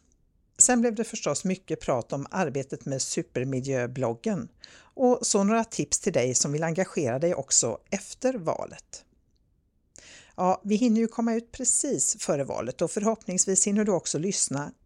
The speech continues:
innan det är dags att gå och rösta i detta så avgörande val för klimatpolitiken.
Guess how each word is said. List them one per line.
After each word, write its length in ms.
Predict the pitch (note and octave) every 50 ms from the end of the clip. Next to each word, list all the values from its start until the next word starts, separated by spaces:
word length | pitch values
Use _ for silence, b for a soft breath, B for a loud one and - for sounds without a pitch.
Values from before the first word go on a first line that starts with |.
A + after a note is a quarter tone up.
| -
innan 260 | - A3+ F#3 D#3 D3
det 80 | D3+ D#3
är 60 | E3
dags 300 | D#3 D#3 C3 - - -
att 140 | C3 C3 -
gå 160 | - D3+ C3
och 80 | C3+ C#3
rösta 460 | D3+ D#3 - - - - G#2+ A#2 C#3+ - _ _ -
i 80 | F3
detta 280 | E3+ G#3 G3+ - - C3
så 140 | - - -
avgörande 680 | - - A#3 G#3+ G3 D#3 B2+ C#3 B2+ B2 C3+ E3+ F#3+
val 320 | F#3+ - C3+ B2+ - - D#3 _
för 240 | - - - B2 B2+
klimatpolitiken. 1040 | - - D#3+ D3+ D3+ D#3 D3+ - _ - - - - - - - - - - -